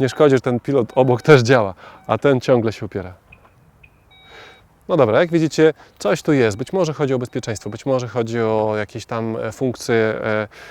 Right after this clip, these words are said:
mm, przeciwłamaniowo-antykradzieżowe, tak czy inaczej. Jeśli macie dwa Superby, e, w swoim garażu i chcecie jednocześnie je zamknąć albo otworzyć,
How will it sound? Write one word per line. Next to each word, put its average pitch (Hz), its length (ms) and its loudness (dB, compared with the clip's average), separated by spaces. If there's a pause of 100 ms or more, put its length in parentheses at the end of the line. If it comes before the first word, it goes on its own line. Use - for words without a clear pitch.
(200)
mm, 113 260 -6
przeciwłamaniowo-antykradzieżowe, 120 2250 -2
tak 123 160 -4
czy - 140 -10
inaczej. 113 420 -6 (280)
Jeśli 123 220 -8
macie 127 300 -2
dwa 143 420 0 (140)
Superby, 117 680 -2 (300)
e, 110 240 -4
w 104 160 -14
swoim 120 320 -2
garażu 123 380 2
i 104 40 -6
chcecie - 260 -12
jednocześnie 113 540 -8
je 104 140 -4
zamknąć 117 460 -4
albo 104 180 -6
otworzyć, 127 420 -6